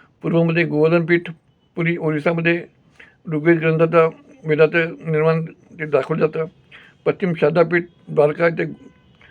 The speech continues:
गुजरातमध्ये आहे, ते, ते सामवेद वेदाचं त्यांनी निर्माण दाखवलं जातं. कागदाचा शोध हा आणि त्यांनी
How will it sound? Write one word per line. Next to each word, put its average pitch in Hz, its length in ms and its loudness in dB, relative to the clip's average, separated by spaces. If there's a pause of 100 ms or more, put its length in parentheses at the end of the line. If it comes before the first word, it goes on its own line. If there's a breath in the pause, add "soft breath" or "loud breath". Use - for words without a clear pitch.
(160 soft breath)
गुजरातमध्ये 165 500 2
आहे, 160 120 4
ते, 165 280 -12
ते 170 100 -4
सामवेद 165 360 -2 (580)
वेदाचं 156 340 -2
त्यांनी 170 480 -4
निर्माण 156 280 0
दाखवलं 131 300 -2
जातं. 104 220 -12 (1120 soft breath)
कागदाचा 165 360 0
शोध 180 240 -2
हा 131 260 2 (1700 loud breath)
आणि 175 160 0
त्यांनी 170 340 0